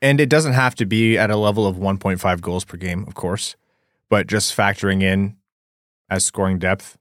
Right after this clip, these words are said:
on the line with Perron and Sprong or whoever's there, that is, that's all that Detroit needs. So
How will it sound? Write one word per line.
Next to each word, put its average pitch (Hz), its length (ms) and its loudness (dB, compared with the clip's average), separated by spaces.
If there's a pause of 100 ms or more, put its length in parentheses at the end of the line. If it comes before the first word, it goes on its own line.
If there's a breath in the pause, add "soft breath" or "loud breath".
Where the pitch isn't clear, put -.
(160)
on 104 200 2
the 107 60 2
line 101 260 2
with 95 120 -4
Perron 95 360 0
and 92 100 -2
Sprong 95 340 -2
or 90 100 -2
whoever's 92 420 -2
there, 98 360 0 (500)
that 104 300 2
is, 95 600 -2 (420)
that's 104 500 -4
all 120 220 6
that 110 140 2
Detroit 107 360 -2
needs. 98 380 -2
So 98 480 0